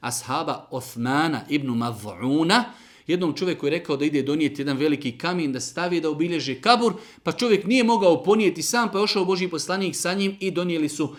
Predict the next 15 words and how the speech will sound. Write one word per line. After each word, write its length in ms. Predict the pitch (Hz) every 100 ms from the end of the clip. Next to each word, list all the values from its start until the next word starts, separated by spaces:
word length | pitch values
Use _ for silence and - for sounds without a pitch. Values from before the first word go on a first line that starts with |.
| -
stavili 520 | - - 170 165 151 147
su 160 | 143
kamen 420 | - 175 180 165
kod 200 | 147 131
njegove 360 | 151 151 151 135
glave, 460 | 131 165 208 220 202 - -
pa 80 | 131
je 60 | 135
rekao 300 | 160 156 139
Božji 260 | 156 156
poslanik: 460 | 131 - 165 165 135
„Da 260 | 117 131 -
obilježim 680 | 127 113 175 196 160 160 127
njegov 300 | 135 147 -
kabur.” 340 | - 127 104